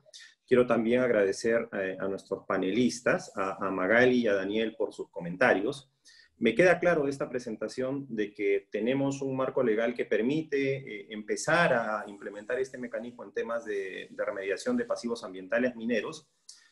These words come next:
Y también me queda claro que probablemente dentro del esquema propio de perfeccionamiento de todas las normas, pues habrán temas vinculados con el saneamiento que comentaba Magali, con la capacidad operativa, con la responsabilidad que comentaba Daniel,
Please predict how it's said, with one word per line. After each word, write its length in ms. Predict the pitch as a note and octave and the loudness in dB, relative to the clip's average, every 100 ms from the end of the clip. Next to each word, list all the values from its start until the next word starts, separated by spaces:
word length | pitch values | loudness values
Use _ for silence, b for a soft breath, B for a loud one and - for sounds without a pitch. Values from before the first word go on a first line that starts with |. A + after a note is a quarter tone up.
| B | B
Y 140 | C#3 C3 | 0 6
también 320 | B2+ D3+ F3+ | 8 8 8
me 100 | C#3 | 6
queda 240 | D3 D3 | 6 6
claro 280 | C3+ C#3 C#3 | 4 2 2
que 80 | C3+ | 0
probablemente 960 | B2 A#2 C3+ D#3 C#3+ D3 C3+ C3+ C3+ C#3 | 0 2 4 4 2 0 0 0 -2 -2
dentro 460 | A#2 A2 - G#2+ | -4 -4 0 0
del 580 | G#2 G2+ G2+ G2 - G2+ | 4 4 4 2 0 -2
esquema 460 | G#2+ - D#3+ E3 E3 | -2 0 2 2 4
propio 280 | F#3+ F#3+ | 2 4
de 100 | G#3+ | 2
perfeccionamiento 920 | G#3+ - - - A2 A2 B2+ C3 C3 A#2+ | 2 -2 -6 -12 -12 -6 -6 -4 0 2
de 80 | |
todas 240 | G2+ B2+ B2+ | 2 2 2
las 140 | A#2+ | 0
normas, 280 | B2 B2 B2 | -6 -6 -8
pues 180 | - G2+ | -6 -4
habrán 480 | G2 A#2 A#2+ B2 - | -2 2 4 2 4
temas 260 | B2+ B2 B2 | 4 4 2
vinculados 600 | G#2 G2+ G#2 A2 A2+ - | -4 -2 2 2 0 -4
con 180 | G2 | -8
el 80 | G2 | -8
saneamiento 640 | - G2+ A2 D3+ F3 C#3+ A2 | -8 -6 -2 2 2 2 0
que 100 | G2+ | 0
comentaba 440 | G2+ G2 A#2 B2 | -4 -4 0 0
Magali, 520 | A#2+ A#2 B2 G2+ G#2+ _ _ _ _ _ | 2 2 0 -2 -8 _ _ _ _ _
con 160 | - A2+ | 0 2
la 120 | G#2 | 2
capacidad 480 | G#2+ - - A#2+ B2+ | 2 0 2 4 4
operativa, 720 | C#3 B2+ A#2 E3 D#3 B2 A#2 | 4 4 4 2 2 2 2
con 120 | A2 | 0
la 100 | G2 | -2
responsabilidad 880 | G2 F#2+ - G2+ A2 G2+ A2 C#3 D#3 | -2 -4 -4 -4 -2 2 4 6 4
que 80 | A#2 | 0
comentaba 540 | G#2 G2 F#2+ B2 B2 | -4 -4 0 2 4
Daniel, 460 | A2 G#2 A#2+ B2+ B2+ | 2 2 0 0 -4